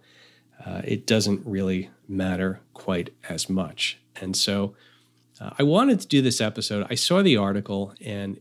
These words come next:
anytime I see those articles, it's kinda like,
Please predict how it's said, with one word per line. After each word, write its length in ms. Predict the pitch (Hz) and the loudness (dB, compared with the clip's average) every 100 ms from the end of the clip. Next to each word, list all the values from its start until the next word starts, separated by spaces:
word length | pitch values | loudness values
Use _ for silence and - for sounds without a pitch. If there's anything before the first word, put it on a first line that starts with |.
| - | 0
anytime 500 | 143 196 - 165 131 | 2 4 2 2 4
I 80 | 107 | 2
see 220 | - 117 | 2 0
those 220 | 107 98 | 2 0
articles, 560 | 95 104 104 101 98 95 | -2 -2 -2 -2 -2 -4
it's 120 | 90 | -6
kinda 300 | - 107 98 | -4 -2 -2
like, 280 | 92 92 | -4 -6